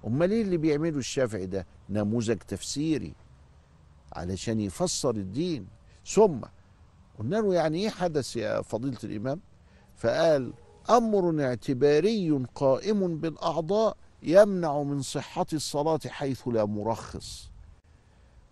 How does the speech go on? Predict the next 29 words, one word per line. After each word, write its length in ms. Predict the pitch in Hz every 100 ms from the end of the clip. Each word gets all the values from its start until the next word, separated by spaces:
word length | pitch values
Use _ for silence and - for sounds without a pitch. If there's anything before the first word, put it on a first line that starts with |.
| -
قلت 80 |
له: 100 | 123
"ده 120 | 113 147
جايبه 320 | 170 175 151
منين 380 | 135 139 131 101
ده؟" 200 | 95 87 - - - - - - - - -
تخيل 560 | 87 - 123 127 104 92
الشافعي 540 | - - 123 120 139 - - - - - - -
إن 200 | 110 107
الواحد 440 | 107 131 139 113 101
لما 200 | 95 95
ينقض 340 | 135 120 101
وضوءه 480 | 98 92 143 165 127 - - - -
قوم 120 | 117 104
في 200 | 151 170
حاجة 260 | 185 156
خضرة 500 | 135 165 165 139 120
كده، 380 | 110 156 160 156 - - - - - - - - - - 101
لونها 300 | 113 107 147
أخضر 340 | - 127 110
مثلًا، 460 | 104 135 - 92 90
يعني 360 | 90 92 78 - -
أي 200 | 139 127
لون، 200 | 127 107 - - - -
خلينا 340 | 107 135 139
أخضر، 400 | 143 131 151 151 - - - - - - - - _ - - - - - -
بقت 300 | 127 143 -
في 120 | -
الوش 540 | 135 175 202 - -